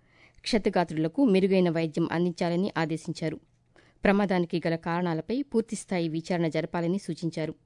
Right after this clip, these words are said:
ఇలాంటి ఘటనలు జరగకుండా పోలీస్ స్టేషన్లలో భద్రతా ప్రమాణాలు ఖచ్చితంగా పాటించాలని మంత్రి ఆదేశించారు. కేంద్ర ప్రభుత్వ నిధులతో నెల్లూరు నగరంలో తాగునీటి సమస్యను పరిష్కరించేందుకు చర్యలు చేపట్టామని పట్టణాభివృద్ధి శాఖ మంత్రి పొంగూరు నారాయణ తెలిపారు.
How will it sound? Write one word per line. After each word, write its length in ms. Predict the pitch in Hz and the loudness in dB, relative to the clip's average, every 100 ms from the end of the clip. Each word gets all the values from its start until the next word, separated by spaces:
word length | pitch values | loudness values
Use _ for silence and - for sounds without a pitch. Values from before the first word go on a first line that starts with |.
| _ _ _ _ | _ _ _ _
ఇలాంటి 320 | 214 220 196 | 4 4 2
ఘటనలు 540 | 170 185 220 214 180 285 | -2 -2 0 0 0 2
జరగకుండా 600 | 185 180 196 190 170 170 - - | 2 2 0 0 -2 -2 -4 -2
పోలీస్ 220 | 202 214 | -2 -2
స్టేషన్లలో 640 | - 175 - 175 170 180 170 - _ - | -4 -4 -2 -4 -2 -4 -6 -14 _ -2
భద్రతా 280 | 202 202 196 | -2 0 -4
ప్రమాణాలు 480 | - 175 175 165 | 0 0 0 -2
ఖచ్చితంగా 500 | 160 202 - 208 180 | -4 -6 -6 -4 -2
పాటించాలని 720 | 165 165 170 190 185 175 214 277 | -2 -6 -6 -6 -4 -4 -2 -2
మంత్రి 400 | 175 165 151 151 - | -2 -2 -4 -6 -4
ఆదేశించారు. 680 | 175 156 - 151 - 147 143 _ _ _ _ _ _ _ _ - - | -4 -4 -6 -8 -8 -10 -12 _ _ _ _ _ _ _ _ -4 6
కేంద్ర 240 | 285 311 | 8 8
ప్రభుత్వ 420 | 320 247 208 208 | 4 2 4 4
నిధులతో 500 | 196 190 202 190 285 | 4 4 2 2 2
నెల్లూరు 400 | 349 214 233 247 | 6 6 6 4
నగరంలో 540 | 196 180 185 185 185 - - | 2 2 2 2 2 0 -2
తాగునీటి 440 | 208 233 226 180 | 0 2 0 -2
సమస్యను 420 | - 175 180 180 | -2 -2 0 -2
పరిష్కరించేందుకు 760 | 165 175 - 175 170 180 170 175 | -2 -6 -4 -4 -2 -2 -2 -4
చర్యలు 340 | 165 185 180 | -2 -2 -2
చేపట్టామని 680 | 165 170 175 - 180 180 240 - - _ | -4 -6 -6 -4 -2 -2 -2 -6 -20 _
పట్టణాభివృద్ధి 500 | 190 196 247 214 160 | -2 0 -2 -2 -4
శాఖ 260 | 160 170 - | -6 -6 -4
మంత్రి 320 | 165 165 165 | -4 -2 -4
పొంగూరు 400 | 165 208 196 196 | -2 -2 0 0
నారాయణ 380 | 165 165 190 165 | 0 0 0 -2
తెలిపారు. 420 | 151 160 - 160 | -4 -6 -4 -6